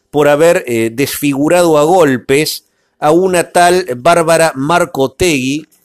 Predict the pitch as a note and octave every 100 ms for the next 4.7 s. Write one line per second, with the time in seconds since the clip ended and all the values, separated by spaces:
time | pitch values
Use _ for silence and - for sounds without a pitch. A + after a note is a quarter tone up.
0 | _ _ - C3+ D3 E3+ D#3 C#3+ B2 D3
1 | F#3 D3 B2+ A#2 A#2 - D3 B2+ B2+ A#2
2 | A2 G#2 G2+ G2 - D3 B2 A2+ A#2+ C3+
3 | D#3+ F#3 F#3+ F3+ - C3+ B2+ D3 D3 -
4 | A#2+ B2 C#3 D3+ - C3 C3+